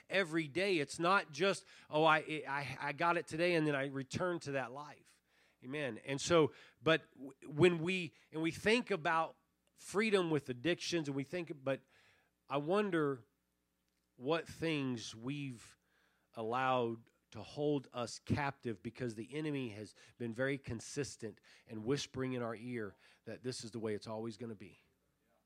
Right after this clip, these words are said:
These are the things you're always gonna deal with.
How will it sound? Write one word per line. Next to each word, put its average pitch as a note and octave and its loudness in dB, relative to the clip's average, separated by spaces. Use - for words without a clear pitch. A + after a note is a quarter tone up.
These C#3+ -2
are - -6
the C3 -4
things B2+ -4
you're G#2 -4
always A2+ -2
gonna B2 -4
deal G#2+ -8
with. F2+ -18